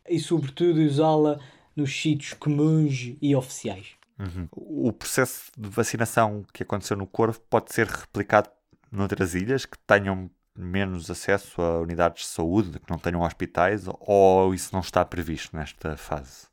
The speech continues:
Speaker 1: Sim, o objetivo do governo regional neste momento, neste preciso momento que estamos a falar, está a decorrer a Operação Periferia. O que é que é a Operação Periferia?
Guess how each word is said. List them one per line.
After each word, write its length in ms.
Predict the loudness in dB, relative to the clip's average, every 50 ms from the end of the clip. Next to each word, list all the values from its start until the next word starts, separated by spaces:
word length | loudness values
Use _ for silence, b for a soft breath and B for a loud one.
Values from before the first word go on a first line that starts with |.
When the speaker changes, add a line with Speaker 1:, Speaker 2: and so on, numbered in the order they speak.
| _ _
Speaker 1:
Sim, 540 | -18 -16 -12 -6 -2 2 4 6 8 8 8
o 80 | 10 10
objetivo 460 | 8 8 8 8 6 6 6 4 4
do 100 | 4 4
governo 380 | 4 6 6 6 6 4 2
regional 420 | 0 0 0 0 2 2 2 2 2
neste 420 | 2 2 0 0 -2 -4 -4 -2
momento, 640 | 0 2 2 4 4 4 4 2 0 -2 -4 -4 -4
neste 540 | -4 -4 -4 -4 -6 -4 -2 -2 -2 -2 -6
preciso 320 | -10 -6 -2 -2 0 0
momento 240 | 2 2 0 0 -2
que 60 | -4
estamos 320 | -4 -2 0 0 2 2 0
a 40 |
falar, 540 | 0 0 0 0 2 2 2 2 2 0 0
está 280 | -4 -6 -2 2 2 2
a 20 |
decorrer 520 | 2 0 -8 -12 -6 0 2 2 2 2 2
a 60 | 2
Operação 720 | 0 0 0 0 0 0 0 0 -2 -2 0 0 0 -2
Periferia. 840 | -2 0 0 0 0 -2 -4 -2 0 0 0 0 0 -2 -2 -4 -4
O 80 | -6
que 120 | -4 -4 -4
é 80 | -4
que 160 | -4 -2 -2
é 20 | 0
a 40 | 0
Operação 500 | 0 -2 -2 -2 -2 -2 -2 -4 -4 -4
Periferia? 640 | -4 -4 -6 -6 -8 -10 -8 -8 -8 -8 -8 -12